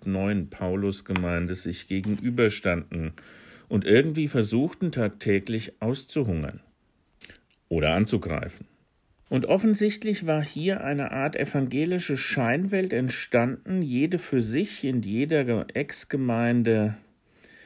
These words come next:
dass im Endeffekt man selbst das Richtige sei und das Einzige und das, was man getan hätte in den letzten vier, fünfunddreißig Jahren vor der Fusionierung,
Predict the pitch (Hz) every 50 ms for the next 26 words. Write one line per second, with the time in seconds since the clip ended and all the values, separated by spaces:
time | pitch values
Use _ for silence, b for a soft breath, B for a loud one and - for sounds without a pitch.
0 | B B B B B - 135 135 147 147 139 - - 143 160 180 196 196 185 -
1 | 190 185 - - 165 160 151 131 131 156 202 220 - - - 170 156 143 143 131
2 | 160 208 208 - - 226 208 214 202 185 185 190 185 185 190 190 190 170 139 165
3 | 156 160 - - 123 127 139 160 180 - - - 175 160 170 170 160 156 156 151
4 | 127 87 123 113 127 143 151 - 160 147 151 143 127 120 117 113 113 - - 117
5 | 113 113 127 143 135 143 143 139 143 131 123 113 104 101 110 127 127 - - -
6 | - 120 113 - - - 131 135 143 135 131 - - 131 131 131 135 131 123 117
7 | 104 104 107 107 107 107 113 117 110 113 101 98 - 107 104 104 101 98 95 87
8 | - - - 107 107 113 120 123 113 113 - - 113 110 - - 98 90 98 98
9 | 92 95 92 95 90 87 B